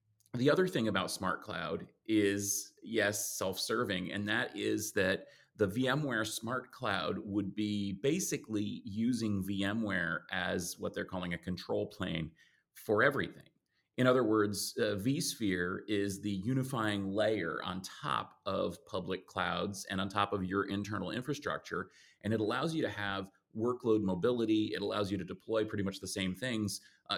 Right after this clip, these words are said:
just like what we were talking about with, uh, Amazon F S X for NetApp ONTAP. You can basically bring enterprise resources into the cloud in a way that you don't really have to, um, think about how it's working. You just sort of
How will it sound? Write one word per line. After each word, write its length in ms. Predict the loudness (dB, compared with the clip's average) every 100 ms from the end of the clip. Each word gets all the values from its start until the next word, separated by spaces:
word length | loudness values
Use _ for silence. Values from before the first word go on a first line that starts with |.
| 0
just 300 | 4 4 2
like 160 | 0
what 100 | 0
we 80 | 0
were 60 | -2
talking 320 | -2 -2 0
about 200 | 0 0
with, 140 | -2 -2
uh, 260 | -2 0 0
Amazon 340 | -2 -2 0 -2
F 160 | -2
S 140 | -4 -2
X 180 | -2 -4
for 140 | -6
NetApp 300 | -2 -2 -2 -4
ONTAP. 480 | -4 -4 0 0 0
You 120 | -4 -4
can 200 | -4 -2
basically 420 | -2 -4 -8 -6
bring 240 | -4 -4 -4
enterprise 480 | -6 -4 -2 -2 0
resources 520 | -2 0 -2 -4 -6
into 120 | -2
the 80 | -2
cloud 400 | 2 2 4 2 -2 -16 _
in 100 | -2
a 40 | 2
way 200 | 4 2
that 140 | 2
you 80 | 2
don't 240 | 2 0 -2
really 580 | -8 -4 -2 0 0 -2 -4
have 220 | -6 -6 -12 -10 -2
to, 480 | 2 4 4 2 -2 _ _ _ _
um, 440 | -4 -2 0 -2 -4 -2
think 200 | 0 2
about 520 | 2 0 0 0 -2 -6 _ _
how 380 | -12 -4 0 2
it's 220 | 2 0
working. 480 | -4 -2 -2 -8 -12
You 200 | -6 -6
just 260 | -2 -2 -2
sort 180 | -2 0
of 220 | 0